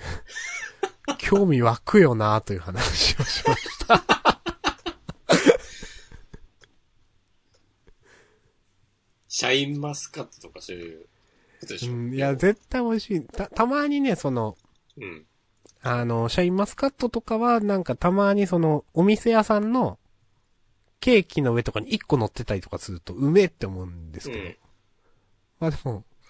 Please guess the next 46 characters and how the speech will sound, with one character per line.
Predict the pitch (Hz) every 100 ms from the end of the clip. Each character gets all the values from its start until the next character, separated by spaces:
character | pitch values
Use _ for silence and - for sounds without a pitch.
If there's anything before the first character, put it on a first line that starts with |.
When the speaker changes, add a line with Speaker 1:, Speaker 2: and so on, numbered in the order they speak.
| - - - - -
Speaker 1:
そ | - - 190
れ | 226 247 240 -
を | 247 262 - _ -
食 | 214 202
べ |
よ | 208
う | 190
と | 120
す | -
る |
こ | -
と | 95
と | 92 -
か | 87
は | 87
な | 95 104
い | 90
の | 80
で、 | 80 78 - _ -
Speaker 2:
う |
ん。 | 113 87 _ _ _
Speaker 1:
ま | 123
あ |
美 | 113
味 | 139
し | -
い |
ん | 110
で | 82
す | -
け | 82
ど | 78
ね。 | 80 80 _ _ _ _ _ _ _ _ _ _ _ _ _ _ _ _ _ _ _ _ _ _ _ _ _ _ _ _ _ _ _ _ _ _ _ _ _ _ _ _ _ _ _ _ _ _ _ _
Speaker 2:
最 | - 202 226
近 | 214
俺 | 202 196
た | - 180
ま | 185
に、 | 180 180 180 - _ _ -
あ | 131
の、 | 113 101 - _ _ _ _ _ _ _ _ _ _ _ _ _ _ _ _ _ _ _ _ -
デ | 127
パ | 151
地 | 147 -
下 | 143 131
の | 127 123